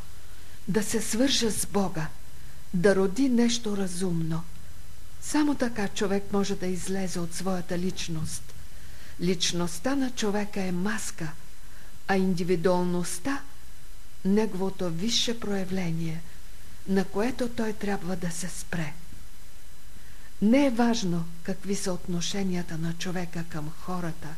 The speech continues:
Важно е какви са отношенията му към Бога – и към възвишените същества. Вторите отношения определят първите.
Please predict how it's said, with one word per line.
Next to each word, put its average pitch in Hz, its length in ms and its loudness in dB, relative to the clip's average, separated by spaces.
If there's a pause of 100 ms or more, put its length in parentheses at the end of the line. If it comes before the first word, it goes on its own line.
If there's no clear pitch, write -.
(500)
Важно 254 400 2
е 208 100 4
какви 208 340 0
са 202 140 2
отношенията 202 880 0
му 190 160 2
към 180 340 0
Бога – 190 380 -2 (920)
и 233 160 2
към 202 240 2
възвишените 208 920 0
същества. 165 800 -2 (1120)
Вторите 269 580 0
отношения 180 920 0 (580)
определят 202 880 0
първите. 170 600 0